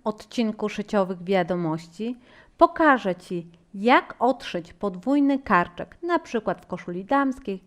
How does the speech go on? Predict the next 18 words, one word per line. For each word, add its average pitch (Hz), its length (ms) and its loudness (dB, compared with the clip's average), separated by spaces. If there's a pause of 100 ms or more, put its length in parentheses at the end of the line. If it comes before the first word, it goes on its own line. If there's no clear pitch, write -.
albo 175 260 -2
w 170 100 -18
koszuli 202 400 -6
męskiej, 240 580 -4 (420)
tak 294 340 4
aby 190 260 2
wszystkie 330 680 -2
szwy, 180 340 -4
zarówno 196 460 -2
szef 214 300 -2
łączący 185 460 -8
karczek - 540 -6
z - 40 -20
tyłem, 202 400 -4 (280)
jak 233 260 0
i 175 240 -6
szwy - 260 -4
barkowe 180 560 -4